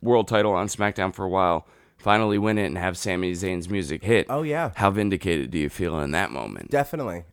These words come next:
Speaker 1: You know?
Speaker 2: Um, I mean, that would be, I wouldn't wanna see that anytime soon, just because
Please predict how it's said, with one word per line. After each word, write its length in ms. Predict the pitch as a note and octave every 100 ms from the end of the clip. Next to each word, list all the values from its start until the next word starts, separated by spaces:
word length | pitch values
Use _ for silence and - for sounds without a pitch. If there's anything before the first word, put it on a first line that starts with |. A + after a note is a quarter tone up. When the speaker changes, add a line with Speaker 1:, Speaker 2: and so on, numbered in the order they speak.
| _
Speaker 1:
You 60 | F#2+
know? 180 | F2+ D#2
Speaker 2:
Um, 160 | F2+ F#2+ _ _ _ _ _ D#3
I 40 |
mean, 240 | D#3+ D3+
that 240 | C#3+ D3+ D3+
would 100 | C#3
be, 380 | D#3 C#3 B2+ A#2+
I 120 | B2
wouldn't 240 | B2+ C#3 B2+
wanna 160 | A#2+
see 160 | - C3
that 160 | A#2+
anytime 420 | A#2 A2+ A#2 G#2+ G#2
soon, 600 | - A#2 A2+ A2 A2+ G#2
just 240 | A2+ G#2
because 380 | A2 A#2 A2 F#2